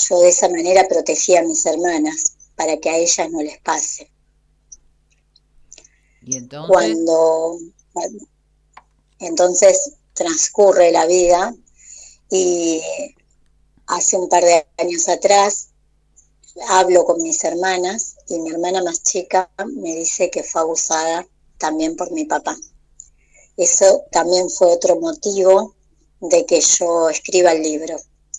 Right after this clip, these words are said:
Speaker 1: Yo tampoco pude darme cuenta que a ella le pasaba eso, y eso fue triste, y, y con mucho dolor,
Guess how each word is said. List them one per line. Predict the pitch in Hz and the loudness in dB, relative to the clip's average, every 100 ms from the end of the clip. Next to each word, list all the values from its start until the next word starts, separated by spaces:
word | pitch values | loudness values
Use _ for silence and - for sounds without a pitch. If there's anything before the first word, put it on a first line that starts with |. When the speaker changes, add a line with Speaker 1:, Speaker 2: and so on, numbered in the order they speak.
| _ _ - - - _ _ _ _ _ _ | _ _ -10 -10 -10 _ _ _ _ _ _
Speaker 1:
Yo | - 196 | -2 0
tampoco | 190 170 185 170 - | 2 4 4 4 2
pude | 175 175 165 | 4 6 6
darme | 170 170 165 | 2 0 0
cuenta | 175 165 160 160 | 0 0 -2 -2
que | 160 | -2
a | |
ella | 165 160 175 | -2 0 0
le | 165 | 0
pasaba | 160 156 - 170 160 | -2 -4 -4 -2 -2
eso, | 160 160 - 165 | -2 -4 -6 -6
y | 160 | -4
eso | 165 - 175 | -2 2 0
fue | - 160 | 2 -2
triste, | - 170 165 - 175 190 - _ _ - _ _ _ | -2 -4 -6 -4 -4 -4 -6 _ _ -20 _ _ _
y, | - 175 165 156 156 156 | -10 -6 -6 -6 -8 -4
y | - | -6
con | - 170 | -4 -4
mucho | 175 175 - 180 | -2 -4 -2 -2
dolor, | 165 165 170 170 180 - | 0 2 4 4 2 -6